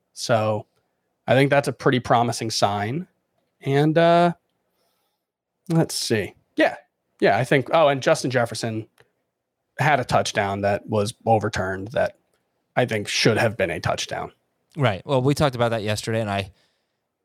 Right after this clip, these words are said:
Speaker 2: celebrated as a Dalvin Cook manager in
Speaker 1: <laughs>
Speaker 2: three
Speaker 1: Yeah,
Speaker 2: or four leagues.
Speaker 1: yeah.
Speaker 2: So.
Speaker 1: Oh,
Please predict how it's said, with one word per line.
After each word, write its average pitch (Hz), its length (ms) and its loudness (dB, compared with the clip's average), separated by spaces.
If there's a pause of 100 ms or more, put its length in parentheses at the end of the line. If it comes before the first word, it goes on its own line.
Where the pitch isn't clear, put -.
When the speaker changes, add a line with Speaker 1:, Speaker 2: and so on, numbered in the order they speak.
(220)
Speaker 2:
celebrated 123 680 2
as 113 220 0
a 107 240 -2 (320)
Dalvin 107 280 -2
Cook - 320 -8 (220)
manager 104 460 -6
in 98 240 -6
Speaker 1:
<laughs> - 280 -2
Speaker 2:
three 143 140 -2
Speaker 1:
Yeah, 123 40 0
Speaker 2:
or 113 40 -8
four 110 200 -2
leagues. 101 120 -4
Speaker 1:
yeah. - 100 -4
Speaker 2:
So. 95 320 -8 (480)
Speaker 1:
Oh, 175 400 2